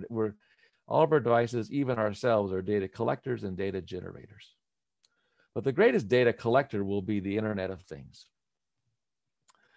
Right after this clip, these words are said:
So Internet of Things are about devices everywhere in the world, uh, that are streaming data to fuel these models and applications that we've been talking about, A I, machine learning, as well as augmented reality and virtual reality,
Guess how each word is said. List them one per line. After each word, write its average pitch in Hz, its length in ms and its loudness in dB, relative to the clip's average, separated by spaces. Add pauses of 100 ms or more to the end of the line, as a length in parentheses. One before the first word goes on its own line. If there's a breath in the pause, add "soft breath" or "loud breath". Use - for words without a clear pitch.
(520 soft breath)
So 156 140 2
Internet 220 260 8
of 151 80 4
Things 127 320 4
are 110 40 2
about 107 340 4
devices 117 580 4
everywhere 104 600 0
in 117 100 -4
the 123 80 2
world, 95 380 -4 (220)
uh, 98 300 -4 (580)
that 104 100 -2
are 101 80 0
streaming 143 460 0
data 95 380 2 (1200)
to 110 80 -8
fuel 170 360 4
these 95 320 -2
models 98 460 0
and 95 140 -8
applications 92 640 -6
that - 100 -6
we've 90 180 -6
been 87 120 -8
talking - 400 -12
about, - 300 -18
A 98 160 -2
I, 92 180 -2
machine 117 360 -2
learning, 104 280 0
as 92 160 -6
well 90 220 -4
as 87 260 -8
augmented 92 500 -4
reality 90 560 -4
and 85 120 -12
virtual 92 360 -10
reality, 101 440 -14